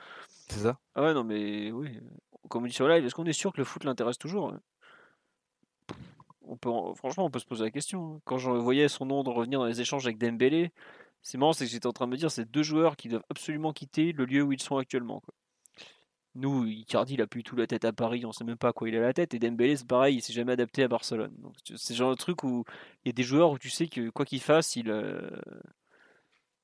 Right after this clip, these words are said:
Speaker 2: il faut qu'il bouge, quoi. Il faut qu'il parte, faut qu'il fasse quelque chose. Mais il est dans un tel, euh, marasme et tout ça, euh, tu, tu peux,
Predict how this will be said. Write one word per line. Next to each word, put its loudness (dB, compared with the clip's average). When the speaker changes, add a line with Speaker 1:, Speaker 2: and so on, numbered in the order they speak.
Speaker 2:
il -12
faut -4
qu'il -8
bouge, -2
quoi. -8
Il -14
faut -8
qu'il -10
parte, 0
faut -8
qu'il -8
fasse -2
quelque -6
chose. 0
Mais -2
il 0
est 4
dans 0
un -6
tel, 6
euh, 2
marasme 2
et -2
tout -8
ça, 0
euh, -4
tu, -14
tu -16
peux, -18